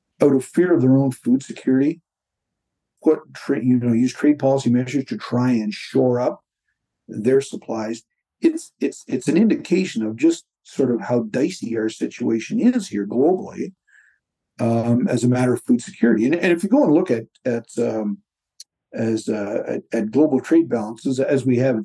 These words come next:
in, uh, Agri-Food Policy Institute, y-, I mean, you, you find that, you know, the, the largest producers are East Asia and South Asia. The largest importers are East Asia and South Asia.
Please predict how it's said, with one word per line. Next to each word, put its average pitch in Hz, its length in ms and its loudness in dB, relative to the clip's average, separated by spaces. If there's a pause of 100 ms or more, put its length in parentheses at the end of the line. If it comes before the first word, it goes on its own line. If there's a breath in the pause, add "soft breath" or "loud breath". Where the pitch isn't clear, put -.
(140)
in, 117 360 4
uh, 107 120 -4
Agri-Food 120 420 -2
Policy 131 320 -2
Institute, 113 340 -4 (380 soft breath)
y-, 196 180 -2 (140)
I 175 40 0
mean, 151 180 2
you, 147 180 2
you 135 100 0
find 151 360 2
that, 123 180 0
you 156 100 0
know, 131 120 4
the, 131 260 2
the 131 140 2
largest 165 520 2 (240)
producers 135 580 2 (100)
are 104 380 -4
East 185 280 -4
Asia 147 400 2
and 101 160 -8
South 202 320 0
Asia. 143 360 -2 (500)
The 113 60 0
largest 123 540 2
importers 127 600 0 (100)
are 95 320 -6
East 113 280 -2
Asia 104 360 -2
and 95 140 -10
South - 280 -8
Asia. 104 280 -4